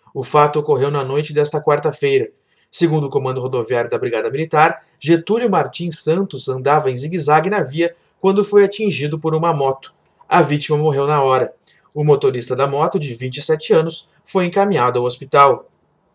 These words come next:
O Ministério Público realizou na manhã de hoje a Operação Laços de Família. Ao todo, foram cumpridos quarenta e um mandados de busca e apreensão em Cachoeira do Sul, Santa Cruz do Sul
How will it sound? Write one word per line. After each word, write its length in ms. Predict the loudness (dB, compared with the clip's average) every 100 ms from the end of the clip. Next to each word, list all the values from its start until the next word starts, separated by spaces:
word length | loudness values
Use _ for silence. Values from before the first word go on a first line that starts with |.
| _ 0
O 80 | 0
Ministério 540 | 0 -4 2 4 4
Público 400 | 2 0 0 -2
realizou 480 | 0 2 0 0 0
na 120 | 0
manhã 260 | -2 -2 -2
de 160 | -2 -2
hoje 240 | 0 2
a 60 | 2
Operação 500 | 2 0 0 -2 0
Laços 420 | 0 0 -2 -8
de 120 | -6
Família. 520 | -4 -4 -4 -4 -4 _ _ _
Ao 240 | 2 2 4
todo, 240 | 2 0
foram 220 | 0 -4
cumpridos 460 | -4 -6 -6 -6 -2
quarenta 400 | 0 0 0 -2
e 80 | -2
um 100 | -2
mandados 400 | -2 0 0 -2
de 100 | -12
busca 360 | -12 -10 -6
e 20 | -6
apreensão 420 | -4 -6 -4 -6
em 60 |
Cachoeira 400 | -4 -6 -4 -4
do 80 | -4
Sul, 340 | -6 -4 -4 -8 _ _
Santa 380 | 2 4 4 0
Cruz 160 | -2
do 140 | -8 -10
Sul 320 | -6 -6